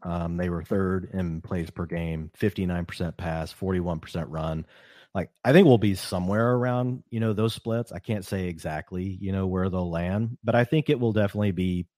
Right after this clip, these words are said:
pass balanced, right? Could it end up pass happy? Yeah. I don't think there's any way it ends up as run heavy, just given all the weapons they have, right? Looking at Welker plus Davante Adams, who you added, you have Darren Waller.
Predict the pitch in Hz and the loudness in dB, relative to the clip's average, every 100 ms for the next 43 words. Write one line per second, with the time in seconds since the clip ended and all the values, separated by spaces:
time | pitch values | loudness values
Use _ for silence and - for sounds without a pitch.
0 | _ - 101 92 - 82 73 67 - - | _ 0 2 0 -4 -6 -6 -10 -14 -6
1 | 82 85 80 - 127 127 127 131 139 120 | -2 -2 -6 2 4 6 4 4 2 2
2 | 107 107 110 113 120 95 92 101 113 - | 0 2 0 2 0 2 2 0 -4 -12
3 | - - 143 143 139 117 107 101 87 87 | -20 6 8 10 8 6 4 2 2 0
4 | 82 92 87 82 82 80 85 76 73 67 | -2 -4 -4 -6 -6 -4 -4 -4 -10 -12
5 | 67 160 156 196 180 156 123 101 98 92 | 0 2 4 4 4 6 6 4 0 0
6 | 87 76 71 64 80 82 87 - - - | -6 -6 -10 -12 -4 -2 -2 -6 -20 -20
7 | _ 110 107 101 87 104 101 - 98 95 | _ 0 2 0 2 2 2 2 -2 0
8 | 95 - 90 - 85 80 78 95 101 95 | -2 -4 -6 -4 -4 -4 0 2 2 0
9 | - 90 90 87 85 80 80 78 80 73 | -2 -2 -2 -2 -4 -6 -8 -10 -8 -8
10 | 73 87 92 92 87 85 | -4 0 2 2 0 -2